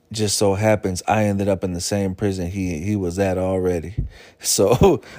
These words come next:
our fucking journey continues. It didn't stop there, you know what I'm saying? We ended up being in the same prison, the same yard together. A-,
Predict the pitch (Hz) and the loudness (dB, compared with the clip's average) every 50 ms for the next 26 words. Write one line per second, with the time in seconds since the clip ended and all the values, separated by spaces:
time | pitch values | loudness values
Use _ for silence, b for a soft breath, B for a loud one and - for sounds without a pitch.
0 | B B - 110 117 117 110 - 117 104 - 110 104 107 104 120 120 113 110 107 | B B 4 4 4 4 2 0 0 0 0 -2 -4 -2 0 2 2 2 2 0
1 | 98 101 b b b - - 113 95 90 - 135 135 120 107 95 90 85 82 - | -4 -6 b b b -6 -4 -4 -4 -2 0 2 2 2 2 -2 -4 -6 -8 -12
2 | - - _ _ - B B B B B B B B _ _ - - - - 104 | -14 -18 _ _ -10 B B B B B B B B _ _ -20 -20 -10 -6 -6
3 | 107 110 123 120 110 104 - - - 123 110 107 - _ - 117 110 104 95 90 | -2 0 2 2 2 0 0 2 4 4 4 4 2 _ 4 6 6 6 4 2
4 | 90 98 101 104 104 104 101 - 117 110 110 110 104 107 B B B B B B | 2 2 4 4 2 2 2 0 2 2 2 2 0 -2 B B B B B B
5 | B B - 98 107 110 110 107 104 101 95 90 90 107 107 107 101 95 90 87 | B B 0 4 4 6 6 4 4 4 2 2 2 0 0 0 0 -2 -2 -4
6 | 85 - - 113 110 113 117 113 - - 113 110 107 104 110 107 101 98 87 - | -4 -2 2 2 4 4 2 2 2 4 4 4 4 2 0 -2 -2 -2 -2 0
7 | - 107 107 107 107 104 101 101 98 95 87 82 - 85 78 78 87 - 69 73 | 2 2 2 2 2 2 4 4 4 2 2 0 -4 -8 -8 -6 -6 -6 -6 -8
8 | 76 95 78 B B B B B B B B B B B _ - - 85 85 | -12 -14 -16 B B B B B B B B B B B _ -10 -8 -8 -8